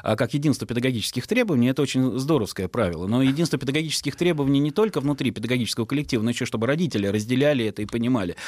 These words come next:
что это именно так, и не спорили, и не оспаривали дома. Так вот, э, э, в своё время Лидия Константиновна Филякина, э, учитель, которая учила меня учить, она меня спросила: «Серёжа, да какие у тебя правила вообще в классе?» А у меня там тридцать один ребёнок бегает, э, значит, по партам.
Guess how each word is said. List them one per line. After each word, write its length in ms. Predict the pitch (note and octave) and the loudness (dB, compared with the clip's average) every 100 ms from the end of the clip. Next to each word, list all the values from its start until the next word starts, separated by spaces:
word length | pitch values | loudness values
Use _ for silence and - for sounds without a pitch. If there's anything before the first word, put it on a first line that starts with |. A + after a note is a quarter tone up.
| - | -12
что 160 | - B2 | 0 0
это 160 | A#2+ | 2
именно 220 | A#2+ B2 | 2 2
так, 240 | B2 E3 B2 | 2 0 2
и 20 | |
не 120 | A#2+ | 0
спорили, 420 | - D#3 G#2 F2+ | 2 2 2 2
и 60 | F#2 | 0
не 120 | A#2+ | 0
оспаривали 520 | C3 - A2+ E2 F2+ | 0 0 -2 0 -4
дома. 260 | A2+ G2+ D2+ - - - - | -2 -2 -2 -12 -14 -12 -4
Так 160 | B2+ - | -2 4
вот, 220 | A3+ A#3 | 4 4
э, 40 | - | 0
э, 840 | E3 E3+ E3+ E3+ E3 D3+ D#3 D3 | 2 2 4 4 4 4 4 4
в 40 | - | 4
своё 180 | F3 F#3 | 4 4
время 200 | G3 F3+ | 2 2
Лидия 180 | E3 D#3 | 0 0
Константиновна 440 | D#3+ D#3+ D#3 E3+ | -2 -2 0 0
Филякина, 480 | C#3+ G3+ G#3+ D#3+ C3+ - | 2 2 2 2 0 0
э, 480 | C3+ C3 B2+ B2+ B2+ | 0 4 4 4 4
учитель, 380 | C3+ - F#3 F3 | 2 2 2 2
которая 360 | C3 C3 B2+ B2+ | 0 0 2 2
учила 360 | C3 - B2 | 2 2 4
меня 240 | A2+ B2+ C3 | 4 4 2
учить, 300 | D#3 A#3 G#3+ | 2 0 0
она 160 | C#3 D#3 | 2 2
меня 160 | C#3+ | 2
спросила: 560 | - C#3+ C#3 C#3 F#2+ F2+ | 0 -2 0 2 2 0
«Серёжа, 320 | C3+ C#3 F#2+ | 0 0 0
да 180 | G2+ F#2+ | -2 -2
какие 220 | C3+ C3+ | -2 0
у 40 | G#3+ | 0
тебя 100 | C3+ | 0
правила 320 | - B2+ F#2 | 2 2 0
вообще 200 | F2 - | -2 -6
в 80 | F2 | -8
классе?» 420 | G2+ G2+ - - - - | -4 -4 -4 -8 -14 -10
А 60 | A#2+ | -4
у 20 | |
меня 100 | C#3+ | 0
там 140 | C3 | 0
тридцать 240 | C3 B2+ A#2+ | -2 -4 -4
один 200 | A2+ G#2+ | -4 -4
ребёнок 360 | B2 F3 C#3 | -2 -2 -2
бегает, 460 | A2+ A2 F#2+ E2+ - | -2 -2 -2 -6 -10
э, 300 | - F2 F2 | -12 -10 -10
значит, 260 | F#2 F2 - F2+ A#2+ A#2+ | -10 -12 -14 -18 -18 -14
по 80 | G2+ | -8
партам. 640 | D3 D3+ - G#2 F#2 C2+ | -6 -6 -6 -12 -12 -16